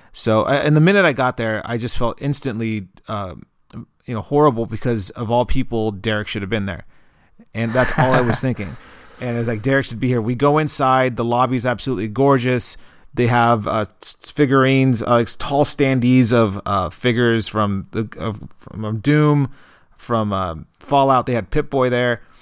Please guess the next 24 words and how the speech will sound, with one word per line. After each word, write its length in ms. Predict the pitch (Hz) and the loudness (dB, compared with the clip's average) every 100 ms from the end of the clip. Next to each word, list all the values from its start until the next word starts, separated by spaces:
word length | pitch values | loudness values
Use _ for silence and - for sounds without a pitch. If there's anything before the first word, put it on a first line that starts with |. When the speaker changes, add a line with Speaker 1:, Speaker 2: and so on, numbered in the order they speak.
| _ _ _ _ - | _ _ _ _ -10
Speaker 1:
We 180 | 127 | -6
go 200 | 127 156 | 2 2
inside. 380 | 160 - 127 120 | 2 0 0 0
They 80 | 123 | 0
have 100 | 120 | -2
free 160 | 165 165 | -2 -2
drinks 240 | 156 147 | -2 -6
and 80 | 139 | -4
popcorn. 400 | 120 - 120 113 | -4 -4 -6 -8
We 100 | 107 | -6
go 200 | 156 185 | -2 0
inside. 460 | 175 139 123 120 92 | 0 -2 0 -2 -6
The 40 | |
crowd's 500 | - 151 160 175 139 | -6 0 2 2 0
hyped. 440 | 120 117 113 - - - _ 120 | -4 -4 -4 -10 -18 -20 _ -12
Giant 480 | 107 113 165 175 165 | -4 2 2 2 -4
screen. 400 | - 131 120 117 | -6 -6 -6 -6
The 100 | 117 | -2
sound 480 | - - 196 214 180 | -2 0 2 4 4
in 80 | 147 | 2
that 160 | 123 | -2
theater 240 | 135 123 120 | -2 -4 -4
is 140 | 101 | -6
just 220 | 117 - | -10 -14